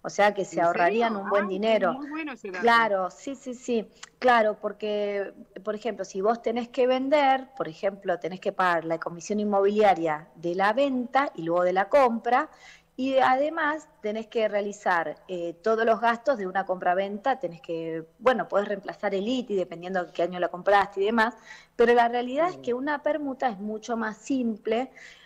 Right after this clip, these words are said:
Speaker 1: Bueno, por supuesto que tiene lo suyo, ¿no? Tiene que ser idénticos titulares, tiene que más o menos tener el mismo valor, tiene, nada, hay, hay un par de detalles, ¿no? No cualquiera puede hacer una permuta.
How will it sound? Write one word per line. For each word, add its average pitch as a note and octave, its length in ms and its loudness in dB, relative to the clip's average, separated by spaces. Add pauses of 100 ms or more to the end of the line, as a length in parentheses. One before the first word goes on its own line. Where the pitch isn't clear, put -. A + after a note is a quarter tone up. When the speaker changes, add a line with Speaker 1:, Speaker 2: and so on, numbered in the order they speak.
(240)
Speaker 1:
Bueno, F#3+ 320 0
por F3 120 0
supuesto A#3 280 0
que G#3+ 80 0
tiene G3+ 280 0
lo F3 100 0
suyo, B3 440 -2
¿no? F3+ 180 2
Tiene F3+ 180 -6
que E3+ 80 -4
ser E3+ 180 -6
idénticos E3+ 460 -2
titulares, G#3 600 2
tiene F3+ 180 -8
que F3+ 80 -2
más F3 220 -8
o - 20 -12
menos F3 200 -10
tener F3 260 -4
el F3 100 -4
mismo G3 260 0
valor, F#3 480 4
tiene, F#3+ 320 -4 (380)
nada, E3+ 400 0
hay, G3 320 4
hay G#3+ 180 4
un A3+ 120 0
par G#3+ 180 4
de G#3+ 60 2
detalles, F#3+ 500 0
¿no? F3 140 -4
No F3 180 -6
cualquiera F#3 400 0
puede F3+ 140 0
hacer F3+ 200 -8
una F3 260 -2
permuta. E3+ 600 -6